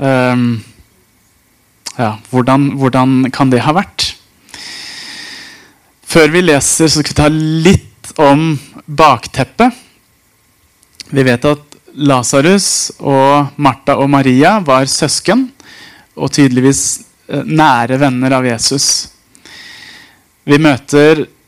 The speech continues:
Martha og Maria i en annen historie tidligere, hvor, eh, Martha egentlig klager til Jesus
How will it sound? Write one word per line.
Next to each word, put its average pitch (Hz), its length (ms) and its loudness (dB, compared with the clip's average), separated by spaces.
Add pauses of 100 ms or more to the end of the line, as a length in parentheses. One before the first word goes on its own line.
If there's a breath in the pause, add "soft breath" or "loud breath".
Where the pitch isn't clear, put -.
(180)
Martha 143 300 0
og 147 200 2
Maria 135 420 4
i 139 80 2
en 135 140 -2
annen 117 340 2
historie 135 420 0
tidligere, 135 420 2
hvor, 135 300 2
eh, - 800 -8
Martha 135 380 0
egentlig 135 420 0
klager 139 480 0
til 147 100 2
Jesus 131 640 0